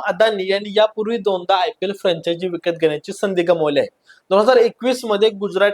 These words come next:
टायटन्ससाठी त्यांच्या ग्रुपने पाच हजार शंभर कोटी रुपयांची बोली लावलेली होती, पण सीव्हीसी कॅपिटल पार्टनर्सने जास्त बोली लावून ती फ्रँचायझी विकत घेतली. मात्र डब्ल्यूपीएल मध्ये अहमदाबाद फ्रँचायझी एक हजार दोनशे नव्वद कोटी रुपयांना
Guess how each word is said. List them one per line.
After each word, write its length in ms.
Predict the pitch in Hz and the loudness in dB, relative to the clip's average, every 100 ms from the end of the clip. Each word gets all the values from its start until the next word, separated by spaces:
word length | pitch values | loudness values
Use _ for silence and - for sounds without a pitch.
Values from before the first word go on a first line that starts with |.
| 208 | 0
टायटन्ससाठी 640 | 190 - 156 156 156 - | -2 -2 -8 -6 -8 -8
त्यांच्या 400 | 151 175 170 160 170 | -8 -8 -6 -4 -4
ग्रुपने 440 | 180 247 247 175 180 _ _ _ | 0 -2 0 -4 -4 _ _ _
पाच 260 | 240 262 262 | 2 4 0
हजार 220 | 240 262 | 2 0
शंभर 380 | 254 240 214 220 233 | 0 -4 0 0 -2
कोटी 240 | 226 202 220 | -6 -4 -4
रुपयांची 520 | 202 190 185 185 208 | -2 0 -2 -4 -8
बोली 300 | 185 185 208 | -2 -2 2
लावलेली 340 | 220 208 196 | 2 2 2
होती, 240 | 180 143 - _ - _ - | 0 0 -10 _ -20 _ 2
पण 120 | 269 | 2
सीव्हीसी 600 | 262 - 254 247 262 302 | 2 0 2 2 0 -2
कॅपिटल 440 | 302 247 - 233 233 | 2 2 2 2 4
पार्टनर्सने 580 | 233 202 202 196 196 202 | 4 2 0 -2 -2 0
जास्त 380 | 220 214 - 220 | 0 0 -2 -4
बोली 280 | 190 202 202 | 0 2 4
लावून 160 | 165 | 4
ती 140 | 185 214 | 2 -4
फ्रँचायझी 480 | 208 180 170 170 220 | -4 -2 0 0 0
विकत 280 | 220 190 | 2 0
घेतली. 320 | 175 170 - - _ _ _ _ | 0 -4 -6 -20 _ _ _ _
मात्र 260 | 226 226 285 | 2 4 4
डब्ल्यूपीएल 760 | 220 240 208 247 294 277 254 254 247 | 4 2 4 0 2 4 4 4 2
मध्ये 260 | 208 175 240 | 2 4 4
अहमदाबाद 680 | - 202 214 233 233 254 - | 2 0 -2 2 2 2 0
फ्रँचायझी 640 | 220 175 180 170 - 175 - | -2 0 -4 -4 -8 -12 0
एक 280 | 190 226 202 | 0 0 -2
हजार 260 | 175 220 202 | 2 2 2
दोनशे 320 | 185 180 - | -4 -6 -8
नव्वद 460 | 190 185 190 247 262 | -6 -2 2 2 2
कोटी 180 | 247 220 | -2 0
रुपयांना 360 | 233 202 196 | 0 2 0